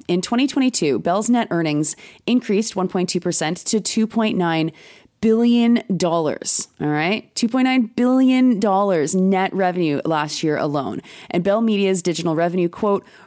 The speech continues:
rose by forty-six percent in quarter four, contributing to four point seven percent higher media revenue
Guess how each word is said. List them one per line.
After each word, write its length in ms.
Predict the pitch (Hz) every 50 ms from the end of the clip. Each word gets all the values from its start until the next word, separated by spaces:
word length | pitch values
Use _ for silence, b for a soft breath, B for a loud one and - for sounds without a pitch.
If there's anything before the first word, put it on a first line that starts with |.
| B
rose 340 | 180 190 196 208 226 254 240
by 140 | - 196 180
forty-six 800 | - - - - 247 269 285 294 302 311 - - - 277 269 -
percent 580 | - - 262 247 - - 247 196 151 - - - -
in 140 | - 185 180
quarter 300 | 175 - - 180 180 180
four, 320 | 180 - - 175 156 - -
contributing 580 | - 170 165 170 - 175 160 175 175 170 175
to 140 | 165 180 156
four 260 | - - - 156 151
point 220 | 147 - 156 156 -
seven 260 | - 180 180 185 180
percent 320 | - 185 170 - 180 165
higher 360 | 175 - 180 190 220 233 247
media 380 | 240 226 226 233 240 240 254 254
revenue 480 | 214 226 220 226 214 214 180 156 131